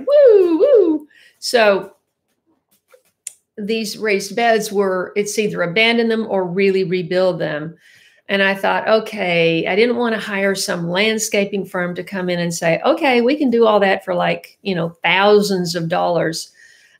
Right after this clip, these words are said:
Um, and then I thought, "Well, what's the chance I'm going to find someone that,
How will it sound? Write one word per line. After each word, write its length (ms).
Um, 460
and 140
then 80
I 100
thought, 240
"Well, 160
what's 220
the 80
chance 400
I'm 160
going 240
to 60
find 380
someone 600
that, 300